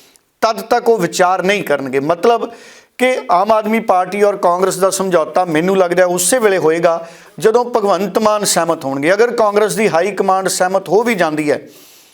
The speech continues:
ਫਿਰ ਵੀ ਭਗਵੰਤ ਮਾਨ ਦੀ ਸਹਿਮਤੀ ਬਹੁਤ ਜ਼ਿਆਦਾ ਜ਼ਰੂਰੀ ਹੈ। ਅਰਵਿੰਦ ਕੇਜਰੀਵਾਲ ਭਗਵੰਤ ਮਾਨ ਤੋਂ ਬਾਹਰ ਨਹੀਂ ਹੈ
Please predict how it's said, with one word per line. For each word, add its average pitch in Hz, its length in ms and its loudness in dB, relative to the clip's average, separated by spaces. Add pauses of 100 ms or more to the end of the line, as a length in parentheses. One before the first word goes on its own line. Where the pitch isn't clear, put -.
ਫਿਰ 254 280 0
ਵੀ 254 140 0
ਭਗਵੰਤ 208 520 -2
ਮਾਨ 202 260 0
ਦੀ 196 100 -2
ਸਹਿਮਤੀ 214 440 -2
ਬਹੁਤ 185 260 0
ਜ਼ਿਆਦਾ 170 240 2
ਜ਼ਰੂਰੀ 170 420 0
ਹੈ। 208 220 0 (440)
ਅਰਵਿੰਦ 226 260 0
ਕੇਜਰੀਵਾਲ 208 640 2
ਭਗਵੰਤ 170 340 0
ਮਾਨ 185 220 0
ਤੋਂ 180 120 0
ਬਾਹਰ 175 240 2
ਨਹੀਂ 190 220 -4
ਹੈ 180 260 -8